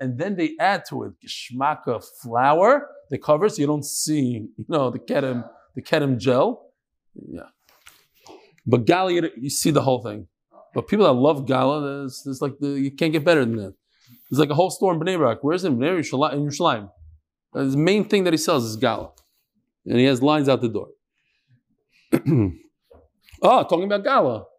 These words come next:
Yeah, so like Abaya. My, my niece ate by her, I told you this, Maisa, she was eating by her father's partner, and she said how much she hates gala.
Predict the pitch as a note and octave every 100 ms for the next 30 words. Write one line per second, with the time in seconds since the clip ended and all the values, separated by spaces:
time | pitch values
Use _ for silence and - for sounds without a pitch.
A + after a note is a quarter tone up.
0 | - B3+ A3+ B2 - D3+ C#3 C#3 C#3 C#3
1 | D#3 G3 D#3 A2 - _ _ _ B2+ D#3
2 | E3 E3+ - D#3+ E3+ F3 F3+ F3 D#3 D#3+
3 | A3 G3 C#3 - - _ _ _ - F3+
4 | E3 A2+ - _ _ D3+ D3+ D3+ D3+ D#3+
5 | B3+ B3 G3 F3+ D#3+ C3 B2 D3+ D3 F3
6 | F#3+ E3+ E3+ D#3+ D#3 D3+ D3 _ _ -
7 | D#3+ D3+ C#3+ B2+ - C#3+ C3+ F3 A3+ -
8 | _ _ _ _ _ - C3 C3 C3+ F3
9 | D#3+ D3+ D3+ C3+ C#3 C3+ A#2 B2 C3 G3